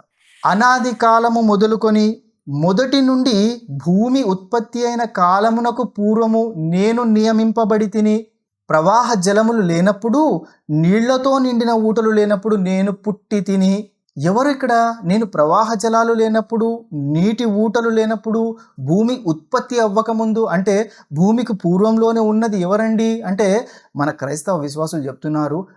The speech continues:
అది యేసు అని. అవును, పూర్వకాలం నుంచి భూమి ఉత్పత్తి అవ్వకముందే యేసు ఉన్నారని మనకి ఈ వాక్యంలో తెలుస్తుంది. అయితే ఏ స్థాయిలో ఉన్నారు, ఎలా ఉన్నారు అంటే, ఈ వాక్యాన్ని పరిశీలిస్తే మనకు అర్థమవుతుంది.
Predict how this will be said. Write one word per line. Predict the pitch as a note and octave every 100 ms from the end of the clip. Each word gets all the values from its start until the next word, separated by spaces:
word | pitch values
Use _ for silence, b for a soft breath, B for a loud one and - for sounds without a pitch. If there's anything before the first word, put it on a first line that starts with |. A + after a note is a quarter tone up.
| b C#3+
అది | D#3 G#3
యేసు | D3+ B2+ C3+ C3+ - C#3 D#3+
అని. | D3 A2 - _ _ _ _ _ _ _ D3+
అవును, | D#3 C3 - _ _ -
పూర్వకాలం | F#3 A#3 B3 - D3 D3 A3 G#3+
నుంచి | F#3+ F#3+ E3+ C#3+ E3 - C#3
భూమి | B2+ C3 G3 B3 B3+
ఉత్పత్తి | D#3+ D#3 - A3+ A3+ A3
అవ్వకముందే | D3 D3+ G#3 G#3+ F3 E3+ F3 D#3 E3 b b -
యేసు | E3+ G#3
ఉన్నారని | F#3+ D#3 D#3+ F3+ E3 F3
మనకి | D#3 D#3
ఈ | D3
వాక్యంలో | B2+ A2+ B2+ D#3
తెలుస్తుంది. | F#3 A2 - A#2+ - _ _ -
అయితే | F#3 G#3+
ఏ | G#3+ D#3 G3+
స్థాయిలో | - G#3+ G#3+ A3
ఉన్నారు, | A3 A3 A3 A3+ A3 -
ఎలా | C3 D3 G3+
ఉన్నారు | A3 A3 A3 A3+ A3 D#3+
అంటే, | F#3 E3 F#3+ D#3+
ఈ | D#3
వాక్యాన్ని | D#3 E3 A3 G#3
పరిశీలిస్తే | F3+ C3 D#3+ F#3 F3 -
మనకు | D#3 C#3+ C#3
అర్థమవుతుంది. | A#2+ D3 D3 C#3+ E3 C#3 C3 F3+